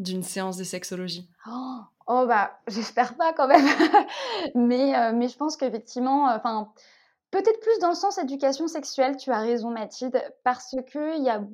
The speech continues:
Speaker 2: une grande partie de mes consultations où je passe beaucoup de temps à, euh, dégommer certaines idées reçues.
Speaker 1: Hmm.
Speaker 2: Et je pense que ça nous ferait du bien à toutes et à tous d'entendre ces mots-là, hein, que ce soit par moi ou par d'autres,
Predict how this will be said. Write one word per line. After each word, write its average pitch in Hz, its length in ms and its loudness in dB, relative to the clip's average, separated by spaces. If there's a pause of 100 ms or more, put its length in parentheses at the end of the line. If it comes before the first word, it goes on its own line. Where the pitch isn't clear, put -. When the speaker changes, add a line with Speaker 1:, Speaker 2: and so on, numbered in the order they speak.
(280)
Speaker 2:
une 233 100 -8
grande 285 280 -2
partie 285 300 -8
de 277 60 0
mes 240 100 -4
consultations 233 680 -6
où 262 120 0
je 220 120 -6
passe 233 500 -8 (160)
beaucoup 269 340 -10
de 277 60 -20
temps 254 320 -6 (540)
à, 233 380 0
euh, 220 100 -4
dégommer 247 480 -2
certaines 233 380 -8
idées 208 260 -8
reçues. 202 340 -12 (380)
Speaker 1:
Hmm. 214 160 -8 (360)
Speaker 2:
Et 214 60 -10
je 220 260 -8
pense 285 220 -2
que - 80 -8
ça 240 160 -8
nous 214 140 -12
ferait - 180 -12
du 220 120 -14
bien 254 180 -6
à 220 80 -4
toutes 254 220 -8
et 254 60 -2
à 202 100 -4
tous - 420 -20 (360)
d'entendre 247 580 -2
ces 226 160 -8
mots-là, 233 300 -4
hein, 220 80 -6
que 214 100 -16
ce 208 100 -16
soit 233 160 -6
par 226 200 -4
moi 247 160 0
ou 240 40 -2
par 214 220 -8
d'autres, 240 360 -8